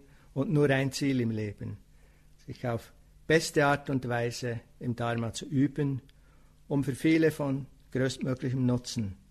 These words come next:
sein zu können. Und dafür war er bereit, alle Schwierigkeiten auf sich zu nehmen. Und genau dies ist die Kraft von Adhitthana, von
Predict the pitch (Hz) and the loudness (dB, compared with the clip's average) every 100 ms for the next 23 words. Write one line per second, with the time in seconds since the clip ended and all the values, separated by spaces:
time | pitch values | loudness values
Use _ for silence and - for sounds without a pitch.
0 | - - 107 104 - 113 113 101 92 - | -20 -10 -8 -6 -8 -10 -8 -8 -10 -12
1 | - - - - - - _ - 113 - | -20 -20 -20 -20 -20 -20 _ -10 -6 -4
2 | 120 131 123 117 - 113 107 107 120 107 | -4 -2 -4 -6 -8 -4 -4 -4 -4 -4
3 | 101 - 107 110 - 117 123 - 101 92 | -4 -4 -4 -4 -4 -4 -4 -6 -8 -8
4 | 101 92 - 113 - 110 104 98 101 - | -10 -10 -14 -16 -12 -10 -8 -12 -14 -20
5 | _ - - - - - 131 135 139 147 | _ -20 -20 -20 -10 -2 0 2 2 -2
6 | - 131 - 127 131 127 123 - - - | -2 -6 -8 -4 -2 -2 -4 -14 -20 -20
7 | - - - - 127 113 123 - - 120 | -20 -20 -16 -4 -4 -2 -6 -8 -4 -2
8 | 117 104 104 120 117 | -2 -4 -8 -8 -8